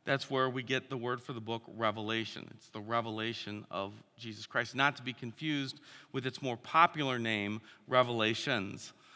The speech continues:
Most Christians call it the book of Revelations. It's actually to be like the grammar police. My buddy Marcus here is familiar with the grammar police role, to correct and serve. Um, <coughs>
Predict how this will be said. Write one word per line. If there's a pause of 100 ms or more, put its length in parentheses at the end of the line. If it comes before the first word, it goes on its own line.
(140)
Most
Christians
call
it
the
book
of
Revelations. (280)
It's
actually
to
be
like
the
grammar
police. (960)
My
buddy
Marcus
here (180)
is
familiar
with
the
grammar
police
role, (560)
to
correct
and
serve. (880)
Um, (2250)
<coughs>